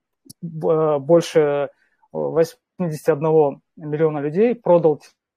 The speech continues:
Telegram-бота за триста двадцать девять тысяч, э, долларов и поднял шестьсот пятьдесят пять тысяч грина.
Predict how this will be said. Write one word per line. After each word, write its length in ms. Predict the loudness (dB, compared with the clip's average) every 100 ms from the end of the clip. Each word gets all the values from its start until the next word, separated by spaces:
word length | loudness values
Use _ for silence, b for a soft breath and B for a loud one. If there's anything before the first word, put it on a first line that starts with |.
| _
Telegram-бота 640 | -8 0 0 0 0 0 0
за 400 | -4 -2 -2 -2
триста 280 | -8 -8 _
двадцать 340 | -8 -8 -8
девять 260 | -6 -6 -6
тысяч, 300 | -12 -12 -12
э, 200 | -12 -6
долларов 520 | -6 -2 -2 -2 -6 b b _ _ _ -4
и 180 | 2 2
поднял 400 | 2 0 2 0
шестьсот 300 | 0 -4 -4
пятьдесят 300 | 0 -2 0
пять 180 | -2 -2
тысяч 220 | -6 -6
грина. 400 | -8 -6 -8 -10